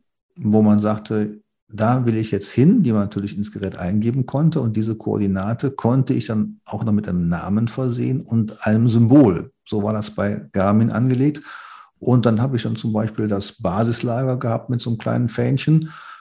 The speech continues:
Dann bin ich dann zum See navigiert, dann zum Gipfel, dann zur Hütte, dann, äh, zum Flussübergang. Und das alles waren einzelne Wegpunkte, so ähnlich wie,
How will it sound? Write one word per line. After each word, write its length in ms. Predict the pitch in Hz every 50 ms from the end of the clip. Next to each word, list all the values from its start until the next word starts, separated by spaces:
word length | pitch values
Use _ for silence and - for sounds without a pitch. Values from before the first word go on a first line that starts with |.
| - _ _
Dann 240 | - 113 110 107 107
bin 120 | 110 104
ich 180 | 101 110 104 -
dann 260 | - 104 107 110 110
zum 480 | - - 107 104 104 104 110 107 - - - - - _ _ _
See 380 | - 101 95 101 113 113 123 131
navigiert, 640 | 131 135 135 131 127 127 123 123 123 131 127 127 -
dann 180 | 110 110 110
zum 300 | 107 - - 110 110 104
Gipfel, 340 | 107 135 131 - - - 131
dann 220 | 107 110 110 110 107
zur 180 | - 113 104
Hütte, 640 | 113 135 143 - - 143 139 135 135 131 131 - 120
dann, 560 | 120 110 110 107 107 107 110 110 110 107 107
äh, 400 | 107 107 107 107 104 107 107 107
zum 380 | 107 - 104 104 104 101 98 98
Flussübergang. 720 | - - 156 147 - 147 127 127 123 120 120 113 117 117
Und 80 | 113 107
das 100 | 104 -
alles 260 | - 123 143 135 -
waren 180 | - 123 117 -
einzelne 480 | - - 117 135 143 - - 131 127 117
Wegpunkte, 500 | 110 117 123 127 - - 139 147 131 127
so 120 | 107 104
ähnlich 280 | - - - 117 110 -
wie, 120 | 117 107